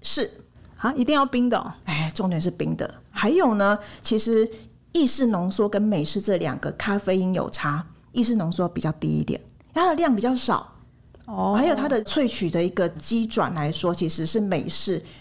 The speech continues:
Speaker 1: 它的咖啡因量比较多。
Speaker 2: 对，意式浓缩它跑一下就跑过去了嘛，对不对？
Speaker 1: 对，它的时间很快。
Speaker 2: 就水一下就冲过去了，所以它萃取出的咖啡因就是比较少一点点这样。
Speaker 1: 对。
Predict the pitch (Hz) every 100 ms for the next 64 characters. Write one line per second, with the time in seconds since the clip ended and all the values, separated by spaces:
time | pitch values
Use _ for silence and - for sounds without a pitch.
0 | - - 190 185 175 147 147 151 - 170
1 | 170 175 170 170 143 160 120 - - 190
2 | - - - 208 180 175 160 165 285 277
3 | 277 233 202 208 214 226 - 160 190 220
4 | 202 175 196 185 202 170 - 175 190 185
5 | - 226 226 233 180 196 214 294 247 180
6 | 233 - 214 220 202 - 208 175 185 240
7 | 202 214 208 - - - - 294 - 180
8 | 160 226 233 196 175 - - - 254 254
9 | 233 233 233 220 226 170 165 175 - -
10 | 254 - 170 180 190 180 - - 156 -